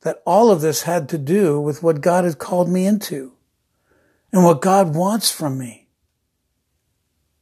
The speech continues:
Be transformed by the renewing of your mind. That's where we're going.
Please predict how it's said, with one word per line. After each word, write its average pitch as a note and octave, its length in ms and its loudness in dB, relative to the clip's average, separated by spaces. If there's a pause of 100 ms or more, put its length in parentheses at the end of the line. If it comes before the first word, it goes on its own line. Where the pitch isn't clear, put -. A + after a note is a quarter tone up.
(3000)
Be C#3+ 140 -4
transformed E3 1400 2
by D3 180 4
the C#3+ 140 -6
renewing D3+ 1040 2
of E3 280 -2
your D3 120 0
mind. D#3 580 -6 (1700)
That's - 200 -12
where D3 100 0
we're D3+ 100 -2
going. F3 360 0